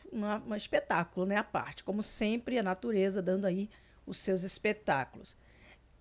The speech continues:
Então, é importante ressaltar também que a quantidade de obscurecimento do Sol no eclipse parcial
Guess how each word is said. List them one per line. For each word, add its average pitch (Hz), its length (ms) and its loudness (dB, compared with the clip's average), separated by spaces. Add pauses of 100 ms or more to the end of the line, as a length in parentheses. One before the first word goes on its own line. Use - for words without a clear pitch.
(520)
Então, 202 480 2
é 220 40 4
importante 226 580 4
ressaltar 220 480 4
também 220 400 2
que 269 140 0
a 208 60 4
quantidade 226 760 4
de 180 320 -2
obscurecimento 214 1120 0
do 226 100 -4
Sol 175 320 0
no 190 120 0
eclipse 247 320 -2
parcial 233 520 2